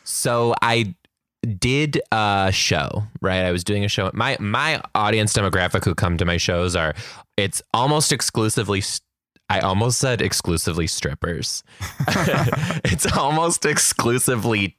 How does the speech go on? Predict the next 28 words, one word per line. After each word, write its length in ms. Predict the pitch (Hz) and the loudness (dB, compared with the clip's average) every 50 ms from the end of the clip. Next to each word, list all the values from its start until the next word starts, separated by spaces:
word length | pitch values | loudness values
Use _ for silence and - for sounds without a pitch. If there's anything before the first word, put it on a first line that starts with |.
| _ - | _ -6
teachers. 920 | - - - 175 190 202 160 - - 98 82 80 80 82 85 - - - - - | -6 -4 -2 -2 -2 -2 -2 -2 0 0 0 2 2 2 2 0 -2 -4 -4 -4
There 240 | 120 131 127 - | -2 -2 0 0
are 220 | - 123 131 139 139 | 0 2 2 2 2
definitely 680 | 113 123 113 113 - 127 110 107 - - 104 98 95 | 2 2 2 2 2 2 2 2 2 2 2 2 2
non-teachers 880 | 95 90 85 82 82 82 80 80 - - 85 82 - - 90 85 80 80 | 2 2 2 2 2 2 0 0 -2 -2 -2 -2 -2 0 0 0 0 0
there 220 | 87 87 87 90 | 0 0 2 0
and 100 | 92 90 | 0 0
people 260 | - 101 90 - 98 87 | 0 -2 -2 0 0 0
who 120 | 95 92 | 0 0
are 120 | 87 85 82 | 0 0 -2
just 260 | 71 87 90 - - - _ _ _ _ _ - | -2 -4 -4 -4 -8 -12 _ _ _ _ _ -2
fans 340 | 101 95 92 92 95 87 95 | 0 2 2 2 2 2 0
of 180 | 85 - - | -2 -2 -2
comedy. 520 | - - 87 85 85 90 95 113 123 127 - - - - - - - - | -2 0 0 2 2 2 0 0 0 -2 -4 -6 -8 -8 -8 -10 -6 -2
But 100 | - 110 | 0 2
I 80 | 117 117 | 2 2
would 160 | 113 117 107 | 2 0 0
say 220 | - - 123 120 | 0 0 0 2
that 180 | 120 131 139 - | 2 0 0 0
the, 240 | 123 117 107 98 - - - - - - - - | 2 2 2 0 -2 -4 -10 -20 -20 -14 -4 0
the 100 | 135 127 | 0 2
majority 580 | 120 120 107 95 - 104 92 92 95 107 117 123 | 2 2 0 0 0 2 2 2 2 2 2 2
of 120 | 123 117 | 2 2
my 140 | 127 127 127 | 2 2 2
fans 540 | - - 135 135 131 131 135 135 127 - - - | 2 2 4 4 4 4 4 4 2 0 0 2
are, 400 | 104 98 98 95 92 92 90 - - _ | 2 4 4 4 4 4 2 0 0 _
like, 400 | 107 98 95 90 85 82 - - _ _ _ _ _ | 2 4 4 4 2 2 -2 -6 _ _ _ _ _
not 440 | - 98 98 104 117 120 127 131 127 | -2 0 2 2 2 2 2 0 0